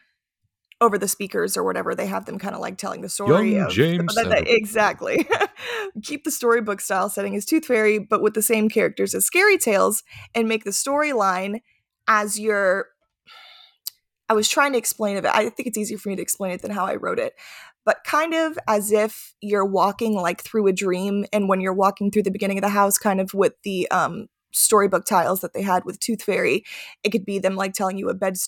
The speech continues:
Speaker 1: bedtime story, and you could use the storyteller interpreted in this as well, which is what I wanted to add too.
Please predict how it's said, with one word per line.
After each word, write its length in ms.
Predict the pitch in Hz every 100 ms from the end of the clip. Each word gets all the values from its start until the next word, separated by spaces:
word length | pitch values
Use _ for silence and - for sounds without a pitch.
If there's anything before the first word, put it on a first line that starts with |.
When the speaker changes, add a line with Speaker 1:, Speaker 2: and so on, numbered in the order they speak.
| -
Speaker 1:
bedtime 440 | 196 226 214 220 214
story, 560 | - 214 202 202 202 -
and 120 | 190
you 40 |
could 140 | - -
use 180 | - -
the 100 | -
storyteller 640 | - 320 320 - 294 277
interpreted 480 | 269 262 262 262 247
in 120 | 247
this 160 | 240 240
as 120 | 233
well, 240 | 233 226 220
which 200 | 220 202
is 120 | 185
what 120 | 208
I 80 | 202
wanted 180 | 208 196
to 140 | 208
add 200 | 202 202
too. 400 | 185 370 320 254